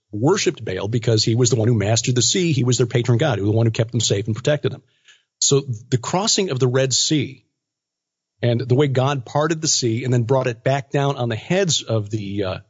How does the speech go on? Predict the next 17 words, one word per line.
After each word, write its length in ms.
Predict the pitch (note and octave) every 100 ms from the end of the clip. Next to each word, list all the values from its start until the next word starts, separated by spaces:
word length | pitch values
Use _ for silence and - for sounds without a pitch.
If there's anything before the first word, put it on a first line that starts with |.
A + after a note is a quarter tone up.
| -
the 100 | B2
army 440 | A#2+ B2 A#2+ B2+ - _
that 140 | A2 -
followed 280 | D3 B2+
them, 120 | G2+ G#2
the 100 | G#2
Egyptian 340 | A2 - A2+
army, 280 | C#3 G#2 - _ _ _ _ _ _ _ G#2
was 240 | B2+ C3
a 100 | C#3
specific 800 | B2+ - C#3 - A#3 G3 D#3 - _ _ _ -
event 460 | B2 B2 A2+ - _ _ _ _ _ _ _ _ C#3+
intended 640 | C3+ - F3+ F3 C3+ A2+ - -
to 120 | D#3
send 420 | - C#3 C3 A#2+
a 140 | B2
message 640 | A#2+ C3 C3 F#2+ - -